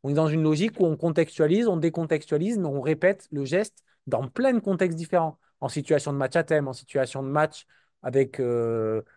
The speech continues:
je sais pas, euh, un adversaire, un partenaire qui me regarde, en situation de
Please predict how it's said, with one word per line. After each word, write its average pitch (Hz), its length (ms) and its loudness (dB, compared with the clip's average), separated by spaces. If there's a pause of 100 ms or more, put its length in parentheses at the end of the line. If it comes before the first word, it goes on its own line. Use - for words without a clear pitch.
je - 60 -20
sais 117 60 -12
pas, 143 380 8
euh, 113 600 -4
un 131 100 -4
adversaire, 139 440 2
un 139 100 0
partenaire 160 440 0
qui 156 100 -4
me 151 60 -2
regarde, 165 420 4 (340)
en 135 100 -4
situation 151 760 2
de 139 360 2